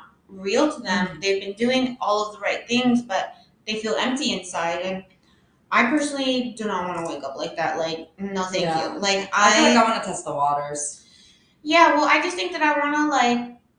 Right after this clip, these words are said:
Speaker 1: do what's right for me. I wanna be happy. I wanna be surrounded around people that love me. And I think, most importantly, I wanna love myself.
Speaker 2: Yeah.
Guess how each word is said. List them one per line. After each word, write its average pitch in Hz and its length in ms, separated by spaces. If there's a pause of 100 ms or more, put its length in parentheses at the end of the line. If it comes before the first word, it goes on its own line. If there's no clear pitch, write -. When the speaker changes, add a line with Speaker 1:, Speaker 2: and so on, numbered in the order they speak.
(100)
Speaker 1:
do 262 220
what's 320 220
right 269 260
for 294 140
me. 214 300
I 220 140
wanna 226 300
be 254 160
happy. 208 600
I 202 100
wanna 208 260
be 220 100
surrounded 208 600
around 226 360 (100)
people 214 420
that 208 220
love 190 220
me. 196 400
And 196 360 (600)
I 220 80
think, 220 500 (720)
most 254 360
importantly, 226 960 (320)
I 294 200
wanna 392 420
love 240 300
myself. 208 640 (120)
Speaker 2:
Yeah. 175 240